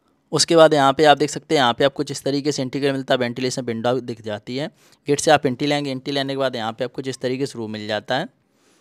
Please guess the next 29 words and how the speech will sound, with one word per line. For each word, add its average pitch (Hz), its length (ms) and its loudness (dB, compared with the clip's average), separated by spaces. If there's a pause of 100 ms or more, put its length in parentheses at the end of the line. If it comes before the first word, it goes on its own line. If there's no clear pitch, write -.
(160)
इस 147 160 -6
रूम 160 180 0
का 165 140 6
मैंने 151 180 4
साइज 123 340 4
रखा - 260 -4
है 147 120 2 (360)
दस 156 200 6
बाई 139 160 2
दस, 117 220 2
ये 120 80 0
दस 127 220 2
बाई 139 140 4
दस 123 160 0
का 127 120 4
आपका 131 200 4
रूम 117 200 -6
बना 117 200 -2
है 147 100 -4
कुछ 127 200 -8
इस 113 100 -10
तरीके 117 340 -8
से, 175 140 -8 (460)
देख 110 100 -10
सकते - 240 -4
हैं, 151 120 0
दस 113 220 2
बाई 123 200 2 (120)
दस। 101 260 -16